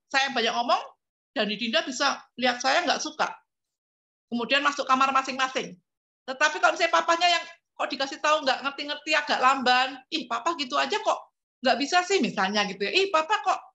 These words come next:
kadangkala kan kita kelepasan begitu. Suami saya flegmatis, saya kolerik gitu ya. Kadangkala sakunya cepet-cepet, kebanyakan ngomong, anak juga nggak suka. "Ih, mama kenapa sih? Tadi nggak ada mama, semuanya tenang, damai sejahtera." <laughs> Giliran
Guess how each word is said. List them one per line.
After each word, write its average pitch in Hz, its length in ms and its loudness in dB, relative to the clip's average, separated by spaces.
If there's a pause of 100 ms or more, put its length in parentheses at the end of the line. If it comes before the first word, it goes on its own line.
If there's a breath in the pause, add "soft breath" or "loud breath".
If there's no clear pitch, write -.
(180)
kadangkala 254 520 0
kan 381 160 -2
kita 381 360 -4
kelepasan 285 600 -4
begitu. 233 480 -10 (160)
Suami 185 280 -8
saya 226 240 0 (120)
flegmatis, 208 640 -8
saya 202 400 -2
kolerik 269 400 -2
gitu 196 160 -6
ya. 185 160 -2 (480 loud breath)
Kadangkala 214 480 0
sakunya 262 480 -2
cepet-cepet, 359 680 -2 (300)
kebanyakan 220 440 0
ngomong, 247 240 2 (120)
anak 285 240 -2
juga 320 240 -6
nggak 427 120 -6
suka. 571 240 -6 (760)
"Ih, 302 80 -6
mama 233 320 -2
kenapa 349 320 -2
sih? 440 160 -4
Tadi 339 200 -2
nggak 247 160 0
ada 254 80 0
mama, 262 280 0
semuanya 330 320 -4
tenang, 311 320 -2 (160)
damai 214 240 -6
sejahtera." - 480 -4 (240)
<laughs> - 600 -10 (640 loud breath)
Giliran 330 320 2